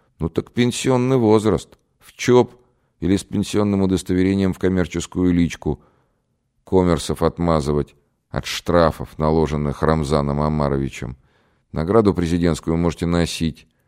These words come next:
На пять долларов в день станете больше получать». После этих слов в кабинете воцарилось молчание.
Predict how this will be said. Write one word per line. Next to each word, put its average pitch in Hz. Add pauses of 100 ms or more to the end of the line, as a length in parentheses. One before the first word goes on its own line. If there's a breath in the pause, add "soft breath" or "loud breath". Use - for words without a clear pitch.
(400)
На 85
пять 90
долларов 90
в 73
день 85
станете 80
больше 76
получать». 76 (1080)
После 71
этих 64
слов 85 (160)
в -
кабинете 62
воцарилось 62
молчание. 50